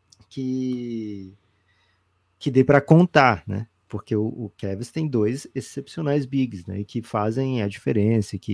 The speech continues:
e que são acostumados a dominar alguns jogos, né? Então, acho que não vai ser sempre que vai ter esse tipo de, de, de situação, mas o Mitchell Robinson, enquanto esteve em quadra, macetou muito rebote ofensivo, deu muito trabalho. O Josh Hart vem do nada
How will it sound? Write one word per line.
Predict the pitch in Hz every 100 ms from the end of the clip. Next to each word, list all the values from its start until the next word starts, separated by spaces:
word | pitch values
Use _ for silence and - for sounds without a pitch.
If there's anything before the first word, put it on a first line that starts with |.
| 98
e | 104 110
que | - 107 98
são | - 107 101 107 101 120
acostumados | - - 156 127 113 131 110
a |
dominar | 104 110 107
alguns | 101 101 117
jogos, | 117 104 127 120 98
né? | 101 110 _ _ _ _ _
Então, | 113 104 113
acho | 107 104
que | -
não | 131 127
vai | 131
ser | - 135
sempre | - 123 139 127
que | -
vai | 110
ter | 110
esse | 113 -
tipo | 107 107
de, | 107 101
de, | 101 101 95
de | 98
situação, | 95 113 120 120 - 120 117 131 _ _ - -
mas | - 117 113 113
o | 127
Mitchell | 131 127 127
Robinson, | 110 110 113 135
enquanto | 127 - 110
esteve | - 127 117
em | 113
quadra, | - 98 101 107
macetou | 107 104 - 110
muito | 107 104 107 120
rebote | 127 113 113 107
ofensivo, | 107 104 - 107
deu | 110
muito | 107 107 110 131 143
trabalho. | - 123 98 98 110
O | 117
Josh | 113 113 -
Hart | 107 110 110
vem | 110 113
do | 135
nada | 147 127 117 139 143 139